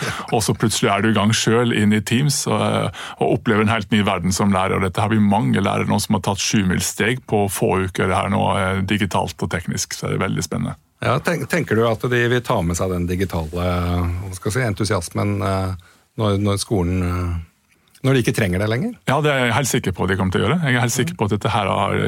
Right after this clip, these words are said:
Speaker 2: gjort noe, og det blir jo en viktig, eh, oppdrag for meg og mine medledere, eh, å sikre at den kunnskapen og den, eh, kompetansen som vi nå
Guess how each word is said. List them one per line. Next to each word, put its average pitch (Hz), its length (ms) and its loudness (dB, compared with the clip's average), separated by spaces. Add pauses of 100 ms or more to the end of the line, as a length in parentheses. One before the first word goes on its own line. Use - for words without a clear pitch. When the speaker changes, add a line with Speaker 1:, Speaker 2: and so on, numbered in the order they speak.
Speaker 2:
gjort 107 320 0
noe, 135 220 2
og 117 100 0
det 117 160 2
blir 113 240 4
jo 95 120 2
en 107 160 2
viktig, 107 560 -2 (200)
eh, 92 540 0 (260)
oppdrag 107 400 -2
for 107 160 2
meg 110 320 2
og 107 120 2
mine 104 280 4
medledere, 101 600 0 (400)
eh, 101 100 2
å 107 160 0
sikre - 480 0
at 104 220 -2
den 104 640 0
kunnskapen 98 640 0
og 92 220 0
den, 98 260 2
eh, 90 800 -2 (180)
kompetansen 104 560 0
som - 160 -2
vi 104 80 4
nå 98 140 2